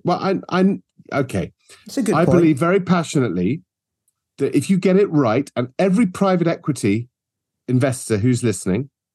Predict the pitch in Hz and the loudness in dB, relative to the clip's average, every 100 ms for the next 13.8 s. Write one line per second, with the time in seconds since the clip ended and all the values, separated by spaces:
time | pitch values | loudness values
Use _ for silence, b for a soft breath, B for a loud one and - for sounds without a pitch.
0 | _ _ _ - 110 113 113 110 113 101 | _ _ _ -8 -2 0 0 2 2 2
1 | 92 127 _ _ _ B B B B _ | 0 -2 _ _ _ B B B B _
2 | - 170 202 185 196 175 165 160 151 - | -2 0 0 0 0 2 2 2 0 0
3 | 147 - - 131 131 - _ - - - | -2 -2 -2 0 0 -4 _ -14 -12 -8
4 | - 143 - - - - 127 120 - 98 | 0 0 0 -6 -10 -2 -2 -2 -4 -4
5 | 101 120 117 110 - 95 95 _ 151 190 | -2 -2 -2 -4 -2 -4 -4 _ -4 -4
6 | 190 147 - 90 87 92 - - _ _ | -2 -4 -4 -6 -4 -6 -10 -20 _ _
7 | B B B 151 127 156 135 170 196 202 | B B B -6 0 0 2 2 2 2
8 | 190 - _ 135 143 127 - 151 165 170 | 0 -6 _ 0 0 0 0 2 2 0
9 | - - 156 - 139 - 135 85 87 - | -4 -4 -4 -2 -4 -2 -4 -4 -6 -10
10 | _ _ _ _ - 131 131 139 139 127 | _ _ _ _ -8 -4 0 2 2 2
11 | 127 104 95 - 120 - - 156 101 87 | 0 -2 -4 -4 -4 -4 -6 -2 0 -2
12 | - - _ _ _ _ - 113 110 120 | -6 -20 _ _ _ _ -8 -2 0 0
13 | 120 117 110 104 - 101 85 | 0 -4 -2 -4 -4 -4 -4